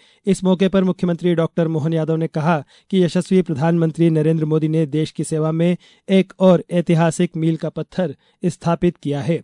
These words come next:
मुख्यमंत्री ने कहा कि यह केवल एक व्यक्तिगत उपलब्धि नहीं, बल्कि भारत की महान लोकतांत्रिक परंपराओं से ओतप्रोत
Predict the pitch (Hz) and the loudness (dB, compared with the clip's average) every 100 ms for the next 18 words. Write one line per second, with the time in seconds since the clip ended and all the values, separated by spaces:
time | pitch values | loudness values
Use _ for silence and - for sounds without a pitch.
0 | _ _ - 185 185 185 185 190 185 170 | _ _ -8 -4 -2 0 0 0 0 2
1 | 185 180 175 175 175 175 170 165 151 156 | 2 2 2 2 0 0 0 -2 -4 -6
2 | - 170 170 156 156 139 156 147 180 127 | -2 -2 0 -2 -4 -2 -2 2 0 0
3 | _ _ - 180 196 160 165 185 - 185 | _ _ -4 0 0 0 2 0 2 0
4 | 170 160 175 175 160 156 - 160 156 160 | 2 0 0 0 0 -2 -2 -4 -4 -6
5 | - 151 151 156 160 160 - 185 139 - | -4 -6 -6 -4 -2 -2 0 -2 -2 -6
6 | _ _ - 190 - 196 202 | _ _ 0 0 2 4 4